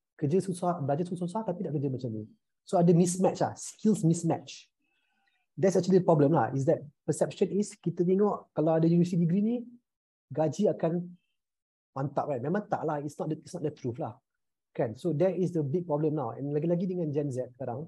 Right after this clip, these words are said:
Zoomer, orang yang bawah umur dua puluh lima, dia tengok dunia ni dah berubah, ekonomi dah berubah, struktur ekonomi dah berubah. Kalau dia menjadi seorang YouTuber,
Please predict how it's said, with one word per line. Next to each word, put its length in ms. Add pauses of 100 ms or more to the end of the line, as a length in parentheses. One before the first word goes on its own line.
(140)
Zoomer, 480 (240)
orang 240
yang 240
bawah 320
umur 80
dua 160
puluh 160
lima, 160 (960)
dia 320
tengok 320
dunia 320
ni 80
dah 160
berubah, 400
ekonomi 320
dah 160
berubah, 400
struktur 480
ekonomi 160
dah 80
berubah. 320 (960)
Kalau 160
dia 160
menjadi 480
seorang 320
YouTuber, 560